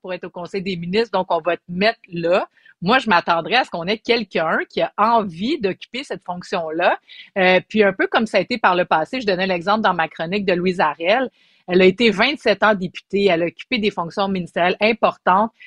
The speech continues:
Euh, elle est devenue la première femme présidente de l'Assemblée nationale et donc elle s'y préparait un peu toute sa vie.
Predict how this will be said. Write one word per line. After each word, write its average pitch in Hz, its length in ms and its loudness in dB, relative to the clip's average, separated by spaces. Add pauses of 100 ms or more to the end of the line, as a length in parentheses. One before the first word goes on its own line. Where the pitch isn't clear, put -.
(260)
Euh, 185 140 4
elle 180 140 2
est 190 80 2
devenue 185 260 2
la 247 140 4
première 170 400 0
femme 214 300 2
présidente 175 320 -8
de 190 40 -6
l'Assemblée 165 380 -6
nationale 160 580 0 (320)
et 170 140 2
donc 214 260 2
elle 180 100 2
s'y - 200 -12
préparait 185 720 -2
un 156 100 -6
peu 226 200 -6
toute - 200 -6
sa 160 240 -4
vie. 165 280 -8